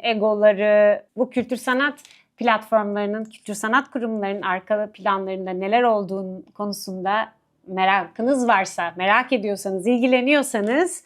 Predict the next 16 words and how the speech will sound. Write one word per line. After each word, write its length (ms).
Etoile 520
tam 200
size 280
göre 580
Prime'da 720
o 160
da. 240
Kısaca 360
hikayesi 600
şöyle. 560
New 240
York'tan 680
bir 200
bale 360
ve 180
Paris'ten 840